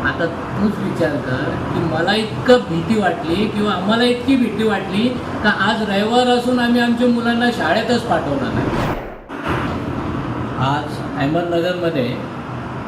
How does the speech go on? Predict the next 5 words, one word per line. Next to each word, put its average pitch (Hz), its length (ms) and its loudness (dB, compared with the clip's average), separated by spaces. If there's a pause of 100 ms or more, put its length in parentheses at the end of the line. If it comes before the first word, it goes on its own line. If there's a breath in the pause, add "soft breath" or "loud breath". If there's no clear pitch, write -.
(960)
महायुती 180 840 0 (220)
भाजपचा 135 580 0 (380)
दीड 190 160 2
कोटी 180 320 0
आमदार 165 360 0